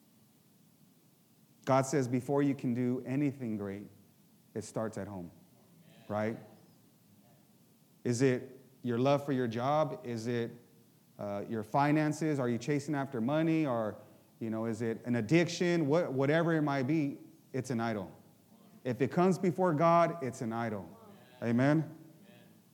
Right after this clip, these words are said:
So the problem is that some of us find ourselves in this same cycle of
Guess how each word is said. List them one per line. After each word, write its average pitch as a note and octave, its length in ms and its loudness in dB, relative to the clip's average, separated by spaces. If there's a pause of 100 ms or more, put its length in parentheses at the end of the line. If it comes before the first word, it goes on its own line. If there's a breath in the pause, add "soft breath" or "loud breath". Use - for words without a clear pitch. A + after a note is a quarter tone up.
(1040)
So - 120 -4
the B2 100 2
problem F3 360 10
is E3 160 6
that D3 460 2
some G3+ 280 4
of F#3 160 6
us E3 160 4
find E3+ 220 2
ourselves E3+ 460 2
in D3+ 80 4
this C#3 160 4
same F3+ 320 0
cycle D#3+ 580 -4
of B2+ 320 -2